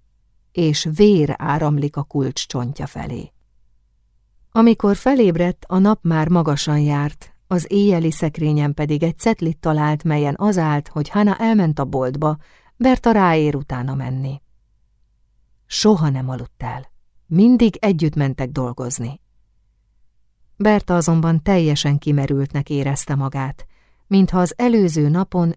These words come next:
végtelen mennyiségű lisztes és krumplizsákot cipelt volna.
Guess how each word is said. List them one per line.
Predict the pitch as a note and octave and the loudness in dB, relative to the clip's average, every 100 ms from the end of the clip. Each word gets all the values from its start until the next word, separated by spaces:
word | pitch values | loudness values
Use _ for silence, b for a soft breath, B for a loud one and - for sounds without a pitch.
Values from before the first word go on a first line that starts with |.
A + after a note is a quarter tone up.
| _ | _
végtelen | - F#3+ B3+ - E3+ E3 D#3 | -2 2 2 2 -2 0 0
mennyiségű | F3+ F3 D#3+ - D#3 D3 D3 | 2 0 0 0 -2 0 0
lisztes | F3 G3+ - F#3 - | 0 -2 -4 -6 -4
és | E3+ D#3+ - - | -4 -4 -8 -4
krumplizsákot | E3 D3+ D3 C#3 C#3 C3+ C#3 - | -4 -2 -2 -2 -2 -4 -6 -10
cipelt | - C#3 B2 C3 - | -8 -8 -8 -10 -10
volna. | B2+ B2 C#3+ | -10 -8 -10